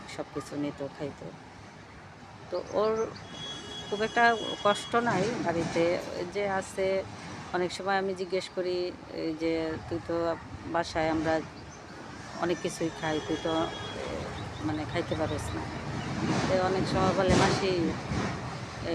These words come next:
না খাইতে পারলেও ভালো লাগে বাড়িতে, অনেক ভালো লাগে।" এ অনেক স্বাচ্ছন্দ্যে থাকে বাড়িতে। একটা আছে না যে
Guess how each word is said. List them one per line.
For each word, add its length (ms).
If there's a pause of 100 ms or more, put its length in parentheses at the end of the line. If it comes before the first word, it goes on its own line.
(140)
না 200
খাইতে 380
পারলেও 480
ভালো 300
লাগে 380
বাড়িতে, 360 (580)
অনেক 300
ভালো 220
লাগে।" 280 (160)
এ 140
অনেক 360 (200)
স্বাচ্ছন্দ্যে 500 (100)
থাকে 220
বাড়িতে। 380
একটা 200
আছে 220
না 180
যে 160